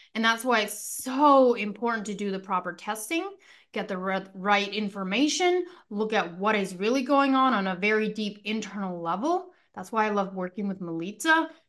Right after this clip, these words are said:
'cause it gives feedback like that. And then you work on that, and sometimes you'll just have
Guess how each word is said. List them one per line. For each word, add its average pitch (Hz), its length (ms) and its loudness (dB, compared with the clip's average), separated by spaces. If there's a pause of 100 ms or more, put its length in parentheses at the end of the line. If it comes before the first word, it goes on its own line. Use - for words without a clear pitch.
(100)
'cause 175 300 -10
it 185 200 -10
gives 220 320 -2
feedback 233 540 0
like 269 200 2
that. 277 280 4
And 208 180 0
then 214 580 0 (200)
you 214 520 2
work 220 380 2
on 190 280 0
that, 214 480 8
and 185 160 -8
sometimes 220 400 -2
you'll 202 180 -2
just 190 220 -6
have 185 340 0